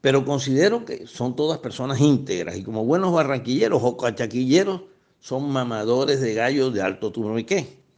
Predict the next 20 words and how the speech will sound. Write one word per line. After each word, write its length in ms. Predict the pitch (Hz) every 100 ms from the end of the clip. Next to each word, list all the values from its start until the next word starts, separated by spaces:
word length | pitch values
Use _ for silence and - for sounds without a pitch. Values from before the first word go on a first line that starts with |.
| _ _ _ _ _ _ _ _ _ _
Así 280 | - 113 190
que 100 | 262
los 140 | 196
miércoles 560 | 156 156 127 - 104 104
con 200 | - 131
los 120 | 131
primeros 480 | 135 135 143 127 76 - _ _ _ _ -
y 100 | 131
los 200 | 117 101
viernes 440 | 120 143 160 143
con 160 | 123 107
los 100 | 95
amigos 380 | 98 139 156
de 80 | 131
Más 160 | 123 135
Barato, 460 | 127 135 151 123
animados 540 | 104 107 104 104 127 127
con 200 | 131 131
unos 240 | 135 139
drinks, 520 | 131 170 151 139 -